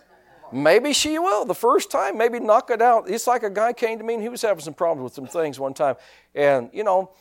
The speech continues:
I, I didn't condemn him. I didn't beat him up. I said, "Hey, look, you're coming to me because you want to get rid of it, obviously. That's why you're here. You wouldn't be here if you didn't want to get rid of it. You wouldn't be telling me you're doing this thing because you wouldn't want your pastor to know you're doing it."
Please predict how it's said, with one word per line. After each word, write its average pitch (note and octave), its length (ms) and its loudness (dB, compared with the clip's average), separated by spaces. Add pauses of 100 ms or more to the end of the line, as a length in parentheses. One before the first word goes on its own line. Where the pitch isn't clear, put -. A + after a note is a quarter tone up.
(180)
I, F#3+ 180 4 (100)
I F#3+ 100 6
didn't A#3+ 260 -8
condemn D3+ 380 0
him. B3 60 -2
I A#3 140 0
didn't G3 180 -4
beat E3 180 -2
him C#3 120 -2
up. E3 160 4
I E3+ 60 -2
said, D#3+ 240 -8
"Hey, D4+ 260 -2 (220)
look, A#3 320 2
you're D#3 180 -4
coming C4+ 340 0
to A#3+ 60 -4
me G#3 140 -2
because E3+ 300 -6
you F#3+ 80 -10
want F3+ 120 -2
to D#3+ 40 -6
get C#3 160 -8
rid D#3+ 180 0
of G2 120 -2
it, F#2 60 -6
obviously. G2+ 600 -2
That's D3 200 0
why D#3+ 140 -2
you're C3 140 -4
here. D3+ 200 -6
You B2 140 -8
wouldn't D3+ 180 -8
be F3 80 -4
here C#3+ 120 -6
if G#2+ 80 -14
you B2 60 -12
didn't B2 120 -12
want G#2+ 160 -8
to G2 40 -10
get - 60 -14
rid B2+ 140 -6
of F2+ 220 -8
it. - 60 -20
You C3+ 100 -8
wouldn't D#3+ 180 -6
be C3+ 40 -10
telling F3 260 -4
me C3 60 -10
you're A2+ 100 -12
doing D3 260 -8
this F#2+ 140 -16
thing G#2+ 160 -12
because A2+ 120 -18
you B2 100 -12
wouldn't C3+ 160 -8
want C3+ 120 -12
your A#2 80 -16
pastor C#3 260 -2
to - 60 -16
know - 80 -6
you're B2 120 -10
doing F2+ 220 -14
it." D2 100 -20